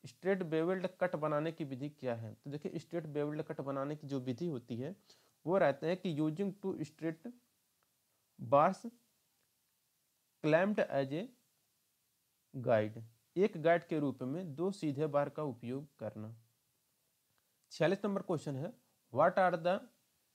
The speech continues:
impurities contained in generated acetylene gas?" उत्पन्न एसिटिलीन गैस में निहित अशुद्धियाँ कौन सी होती हैं? तो देखिए, एसिटिलीन गैस में जो निस-, निहित अशुद्धियाँ होती हैं, वो अशुद्धियाँ रहती हैं हाइड्रोजन,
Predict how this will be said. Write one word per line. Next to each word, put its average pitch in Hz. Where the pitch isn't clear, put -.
impurities 160
contained 151
in 151
generated 151
acetylene 135
gas?" 110
उत्पन्न 190
एसिटिलीन 156
गैस 143
में 160
निहित 156
अशुद्धियाँ 143
कौन 117
सी 113
होती 110
हैं? 107
तो 135
देखिए, 151
एसिटिलीन 170
गैस 156
में 160
जो 156
निस-, 143
निहित 156
अशुद्धियाँ 143
होती 123
हैं, 139
वो 160
अशुद्धियाँ 147
रहती 117
हैं 160
हाइड्रोजन, 143